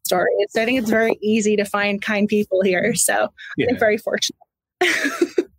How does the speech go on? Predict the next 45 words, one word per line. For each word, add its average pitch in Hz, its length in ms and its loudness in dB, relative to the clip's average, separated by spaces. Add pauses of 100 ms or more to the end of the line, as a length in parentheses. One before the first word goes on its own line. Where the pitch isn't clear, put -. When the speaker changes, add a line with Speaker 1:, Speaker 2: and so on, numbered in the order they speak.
(260)
Speaker 1:
I 330 80 2
know. 415 320 4
I'm 320 140 0
so 403 180 0
happy 302 280 -2
that, 254 120 0
you 277 140 0
know, 240 140 -2 (260)
we 254 140 0
get 233 180 0
to 285 80 -2
interact 214 460 0
with 269 100 -6
them 269 260 0
and 214 200 0 (300)
chat 226 280 0
with 254 160 -2
them. 262 380 0 (240)
I 240 80 0
mean, 240 260 0 (240)
I 247 80 0
know 262 140 0
Jackie's 226 400 -2
here. 240 280 0 (300)
Um, 226 180 0
she 277 120 -2
was 262 80 0
one 254 100 2
of 240 60 0
our 233 100 2
twelve 220 240 -2
Days 220 140 2
of 220 80 -2
Cozy's 240 340 0
authors, 247 500 -2
you 247 60 0
know, 220 80 0
doing 233 180 0
the 240 200 -2
cozy 226 260 0
chats. 220 340 -4
And 233 180 -4
I 214 60 0
love 226 280 2
that. 220 300 0